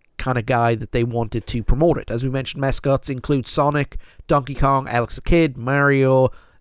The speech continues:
uh, Link. I almost said Zelda there, I caught myself. Uh, <laughs> and, you know, they wanted, they wanted Crash basically to compete with,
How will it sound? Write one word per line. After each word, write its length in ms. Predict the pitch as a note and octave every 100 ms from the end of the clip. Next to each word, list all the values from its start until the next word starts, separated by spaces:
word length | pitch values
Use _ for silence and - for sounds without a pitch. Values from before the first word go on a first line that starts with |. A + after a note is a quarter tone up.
| _
uh, 140 | A2 G#2
Link. 580 | C3 D3+ C#3 - - -
I 80 | -
almost 260 | G2+ C#3+ -
said 160 | C#3
Zelda 320 | C3 C3+ B2+
there, 140 | A2+ A2+
I 60 |
caught 260 | B2 C3 -
myself. 260 | G#2+ F#2+ G2+ - - -
Uh, 240 | F3 F3+ E3 - - A#3 - A#3+ A#3 -
<laughs> 100 | - - - - - -
and, 80 | B3
you 80 | B3+
know, 60 |
they 120 | A#3
wanted, 360 | A#3 A#3+ B3 G#3 -
they 100 | G#3+
wanted 520 | G3 A#3+ A#3+ F3 - -
Crash 300 | A3 A3+ -
basically 280 | D3+ D3 C#3+
to 160 | D#3
compete 460 | D3+ D3+ C#3+ C#3+ -
with, 560 | B2 A2+ G#2+ A2+ -